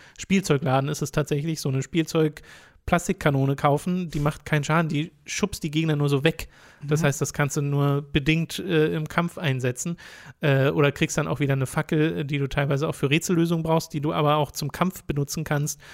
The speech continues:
Speaker 1: weil du damit Leute in Brand steckst, wodurch die so einen Dot bekommen. Ähm, und, äh, das habe ich dann gemacht, bin das erste Level aufgestiegen, bin ins, bin in den ersten Dungeon, wo es dann nochmal so andere Rätsel gab mit so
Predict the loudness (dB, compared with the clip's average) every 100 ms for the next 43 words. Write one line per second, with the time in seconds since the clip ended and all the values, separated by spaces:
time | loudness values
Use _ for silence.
0 | -20 0 2 4 4 4 4 2 2 0
1 | 0 0 0 -2 -2 -2 -2 -2 -2 -2
2 | -2 -2 0 0 0 -18 _ _ -6 -4
3 | -4 -6 -12 -18 -20 -20 -6 0 2 2
4 | -2 -4 -10 _ _ _ _ _ -16 -16
5 | _ 0 4 4 2 -2 -6 -16 _ _
6 | -6 -2 -2 0 0 2 2 2 0 0
7 | 0 0 0 0 -2 -4 0 2 2 -2
8 | -4 -4 -2 -2 -4 -8 -8 -4 -4 -2
9 | -2 -4 -6 -2 0 2 0 -2 -2 -4
10 | -4 -2 -4 -2 0 0 0 -2 -2 0
11 | 0 -2 -6 -2 -2